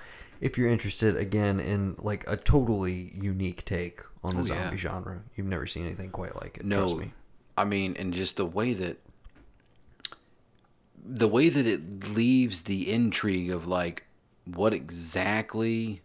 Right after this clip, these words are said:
Speaker 2: is going on with the king that you don't see. So the mystery to that,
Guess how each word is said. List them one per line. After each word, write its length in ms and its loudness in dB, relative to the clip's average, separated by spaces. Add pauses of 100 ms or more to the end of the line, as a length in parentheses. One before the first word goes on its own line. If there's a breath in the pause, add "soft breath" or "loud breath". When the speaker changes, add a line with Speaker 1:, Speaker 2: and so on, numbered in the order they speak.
(360)
Speaker 2:
is 260 6
going 320 4
on 220 0
with 160 -2
the 80 -16
king 320 0
that 180 -4
you 60 -2
don't 260 -2
see. 260 -6
So 140 -4
the 100 -2
mystery 340 2
to 100 -4
that, 420 -2